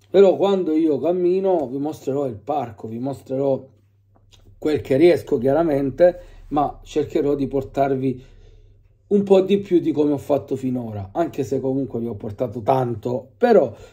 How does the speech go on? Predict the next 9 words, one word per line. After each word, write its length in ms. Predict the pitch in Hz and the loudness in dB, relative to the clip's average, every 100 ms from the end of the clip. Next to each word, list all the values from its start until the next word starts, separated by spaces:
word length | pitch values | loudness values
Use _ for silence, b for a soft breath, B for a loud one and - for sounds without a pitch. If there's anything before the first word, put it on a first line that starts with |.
| _ | _
vole-, 300 | 226 202 190 | 6 6 6
voglio 300 | 202 202 190 | 4 4 4
cambiare 480 | 185 180 175 170 160 | 2 2 4 2 0
qualcosina, 640 | 165 170 196 185 202 147 | -4 -2 -2 -2 -4 -6
quindi 300 | 131 151 139 | -4 -4 -4
la 120 | 131 | -6
gestione 680 | 123 131 - 156 147 123 - _ | -8 -10 -8 -6 -6 -8 -12 _
dei 180 | 123 123 | -8 -8
parchi. 460 | 107 98 - - | -8 -14 -16 -20